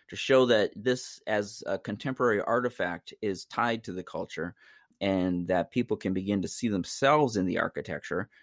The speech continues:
because they understand those stories and they resonate with those stories. That's, that's kind of what I'm trying to do with each project. I try to figure out what, what that sort of story is. I learned early on, it's, and especially during my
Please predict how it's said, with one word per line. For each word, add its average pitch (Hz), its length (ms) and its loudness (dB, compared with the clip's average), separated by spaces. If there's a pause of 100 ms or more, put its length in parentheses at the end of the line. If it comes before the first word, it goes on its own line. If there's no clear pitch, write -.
(140)
because 104 240 0
they 117 240 6
understand 123 560 4
those 98 160 4
stories 90 460 0
and 92 180 -4
they 90 120 -2
resonate 101 500 2
with - 180 -6
those 71 180 -8
stories. - 520 -10 (440)
That's, 113 340 2
that's 110 260 2
kind 104 180 -2
of 92 120 -4 (140)
what 90 220 0
I'm 87 240 -2
trying 90 420 -2
to - 120 -8
do 87 420 0 (300)
with 127 120 -4
each - 240 0
project. 87 640 0
I 92 100 -6
try 101 320 4
to 98 80 4
figure 92 260 2
out 80 160 2
what, 92 220 2 (100)
what 87 260 -2
that 80 300 0
sort 85 240 -6
of 87 100 -10
story 87 540 -4
is. 82 340 -2 (360)
I 127 80 4
learned 175 240 6
early 143 320 10
on, 104 400 6
it's, 95 180 -4
and 107 220 2
especially 120 380 2
during 95 240 2
my 87 200 -2